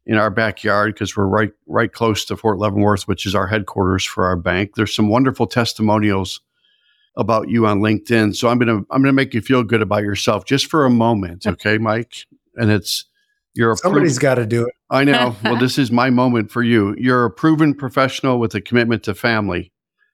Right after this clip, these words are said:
Speaker 1: You have the highest moral fiber with unquestionable integrity. You have a natural leadership style.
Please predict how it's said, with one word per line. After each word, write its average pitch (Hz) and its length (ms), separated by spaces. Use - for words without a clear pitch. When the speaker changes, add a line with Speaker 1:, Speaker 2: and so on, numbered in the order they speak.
Speaker 1:
You 113 100
have 104 100
the 104 80
highest 123 480
moral 113 380
fiber 101 720
with 104 260
unquestionable 107 840
integrity. 92 640
You 113 100
have 101 100
a 101 40
natural 110 440
leadership 110 480
style. 113 560